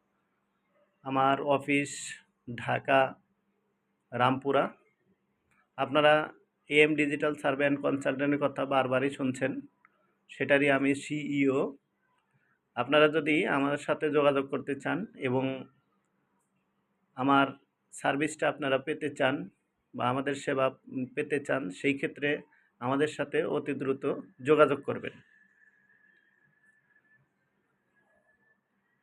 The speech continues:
আমাদের এখানে স্টুডেন্ট ভর্তির সংখ্যা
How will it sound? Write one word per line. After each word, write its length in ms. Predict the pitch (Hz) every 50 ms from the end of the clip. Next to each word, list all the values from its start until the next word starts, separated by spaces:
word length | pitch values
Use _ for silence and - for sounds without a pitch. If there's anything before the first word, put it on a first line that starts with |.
| _ _ _ _ _ _ _ _ _
আমাদের 320 | - 127 135 151 147 170 160
এখানে 460 | 165 160 - 170 165 165 165 196 214 - - - - 151 151
স্টুডেন্ট 420 | 151 - - 170 151 165 165 165 151
ভর্তির 460 | 139 147 147 147 - 165 160 147 -
সংখ্যা 560 | - - - 156 147 143 - 151 147 147 156